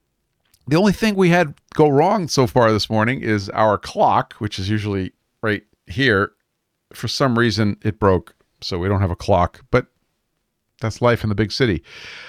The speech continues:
Uh, welcome aboard to C J Stevens, who reports forty-four Fahrenheit and cloudy in East Tennessee.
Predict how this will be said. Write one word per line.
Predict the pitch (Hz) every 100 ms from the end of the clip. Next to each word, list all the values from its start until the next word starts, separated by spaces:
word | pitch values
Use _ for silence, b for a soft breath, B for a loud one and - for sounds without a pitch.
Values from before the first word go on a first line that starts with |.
| B
Uh, | - 131 131 127 139
welcome | 214 208
aboard | 143 160 170 165
to | 123
C | 156
J | 135 127
Stevens, | - 160 123 123
who |
reports | 123 117 139 131 110
forty-four | - 131 127 - 123 113
Fahrenheit | 127 117 113 120 127
and | 104 95
cloudy | - 120 147 165 107 139 -
in | 92 -
East | 190 214 - - _ _ _ _ -
Tennessee. | 104 127 - 62 62